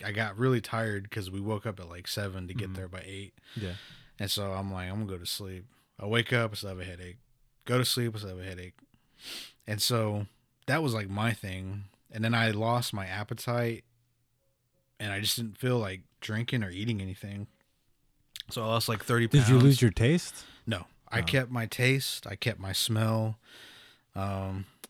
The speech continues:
Speaker 1: everybody's like, "Oh, you're lucky then." And I'm like, "Not really, because I didn't feel like eating."
Speaker 2: Yeah.
Speaker 1: You know, I didn't feel like drinking anything.
Speaker 2: Yeah.
Speaker 1: So I lost, like, about thirty pounds, man, like,
Speaker 2: Wow.
Speaker 1: in about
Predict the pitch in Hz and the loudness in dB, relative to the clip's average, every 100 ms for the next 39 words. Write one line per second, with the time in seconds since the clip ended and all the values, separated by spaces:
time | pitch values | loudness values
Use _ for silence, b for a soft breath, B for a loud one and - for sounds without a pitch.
0 | _ 110 113 107 107 98 95 92 _ - | _ -2 0 0 0 -2 -6 -8 _ -8
1 | 127 127 131 127 131 160 131 104 107 107 | -4 -2 -2 0 0 0 -4 -4 -4 -4
2 | 107 - 110 120 120 120 113 113 139 156 | -6 -6 -2 0 2 2 0 -2 -8 -6
3 | 123 165 170 139 123 120 110 135 123 135 | 0 2 4 2 0 0 0 -2 -2 -4
4 | 123 85 98 135 98 98 98 - 107 98 | -4 -6 -6 -6 -6 -6 -8 -6 -2 0
5 | 92 107 120 113 131 110 98 101 117 - | 0 2 2 2 -2 -2 -2 -2 -2 -2
6 | 104 107 117 92 92 95 92 90 85 104 | -4 -2 -4 -6 -10 -10 -8 -8 -8 -12
7 | B B B B - - 110 104 107 117 | B B B B -12 -4 0 2 2 2
8 | 104 113 101 - - 190 - 123 113 104 | 0 -2 -4 -8 -8 -6 0 0 0 0
9 | 120 123 107 101 104 104 95 101 98 85 | 4 4 2 -2 -2 -2 -2 -2 -4 -6
10 | 87 _ - 113 104 98 101 | -12 _ -6 -2 -2 -2 -6